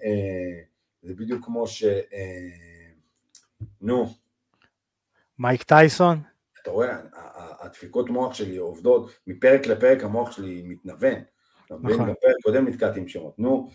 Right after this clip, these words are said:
Speaker 1: אה, אה, לוק רוקולד, ש-, אה, לקח את האליפות מ-, אה,
Speaker 2: לא
Speaker 1: לוק
Speaker 2: ויידמן.
Speaker 1: רוקולד לקח מוויידמן.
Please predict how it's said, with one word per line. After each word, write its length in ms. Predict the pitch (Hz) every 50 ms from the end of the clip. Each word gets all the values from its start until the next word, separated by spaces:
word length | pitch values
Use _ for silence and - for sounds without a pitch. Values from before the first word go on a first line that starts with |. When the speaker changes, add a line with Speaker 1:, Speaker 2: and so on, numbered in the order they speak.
| _ _ _ _ _ _ _ - -
Speaker 1:
אה, 300 | 110 113 110 110 110 104
אה, 300 | 107 110 110 110 107 107 107 107
לוק 220 | 135 151 147 143
רוקולד, 520 | 147 156 160 156 - 123 123 123 127 127 - _ _ _ _ _ _ _ _ _ _
ש-, 180 | - - - 104
אה, 540 | 101 95 - 101 98 95 92 90 90 90 90
לקח 280 | 90 - - - - -
את 60 | -
האליפות 580 | - - 101 98 - - - 113 113 107 110 101
מ-, 100 | 101 101
אה, 1040 | 101 98 98 98 87 90 95 90 90 90 87 87 87 87 85 85 85 82 82 - _ _ _ _ _ _ _ - - - - _ _ _ _ _ _ _ _ _ _ _ _ _ _ _ _ _ _ _ _ _ _ _ _ _ 571 _ _ _ _ _ _ _ _ _ _ _ _ _ _ _ _ _ _ -
Speaker 2:
לא 140 | - 123 143
Speaker 1:
לוק 120 | 143 135
Speaker 2:
ויידמן. 360 | 143 147 - - 127 135 143 139
Speaker 1:
רוקולד 200 | 131 131 143 -
לקח 400 | - - - 113 113 113 110 110
מוויידמן. 720 | 110 110 110 107 104 107 135 135 127 107 104 98 104